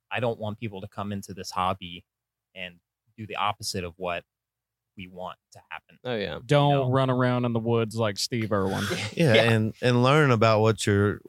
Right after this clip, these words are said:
Speaker 4: pursuing too. I mean, Noah probably spent, <clears throat> you know, no telling how many years and years doing nothing but book work and computer work and seeing all this stuff and learning all this stuff about all these snakes way before he got out,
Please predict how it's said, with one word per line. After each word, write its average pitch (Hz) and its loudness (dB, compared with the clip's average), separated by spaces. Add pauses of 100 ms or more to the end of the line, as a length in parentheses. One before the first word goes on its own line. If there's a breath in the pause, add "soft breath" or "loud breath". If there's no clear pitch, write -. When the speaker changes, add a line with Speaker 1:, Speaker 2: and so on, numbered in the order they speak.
(360)
Speaker 4:
pursuing 104 4
too. 95 2
I 95 2
mean, 104 2
Noah 120 2
probably 107 6
spent, 104 2 (120)
<clears throat> - -20
you 101 -2 (1040)
know, 107 4
no 127 2
telling 113 4
how 117 6
many 117 6
years 110 6
and 101 4
years 107 4 (720)
doing 113 4
nothing 110 4
but 95 4
book 107 2
work 95 2
and 92 -4
computer 98 2
work 95 2
and 90 -2
seeing 120 4
all 95 2
this 90 0
stuff - -2
and 95 2
learning 107 4
all 95 2
this 87 0
stuff 90 -6
about 95 0
all 92 2
these 87 -2
snakes 104 0
way 120 2
before 101 2
he 98 0
got 98 2
out, 95 2